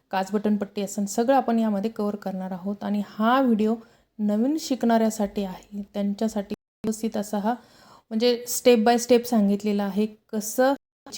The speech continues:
करायचं. पाहू शकता आपण ही कटोरी जोडून घेतलेली आहे आणि कटोरी नेहमी आपण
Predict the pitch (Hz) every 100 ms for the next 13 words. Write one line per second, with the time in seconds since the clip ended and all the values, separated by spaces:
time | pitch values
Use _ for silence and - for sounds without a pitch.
0 | - 196 196 202 202 196 - 202 - 202
1 | 208 196 202 202 202 202 190 196 190 214
2 | 202 202 196 196 190 196 220 - - _
3 | - 208 220 220 233 220 240 240 233 202
4 | 202 196 214 240 214 233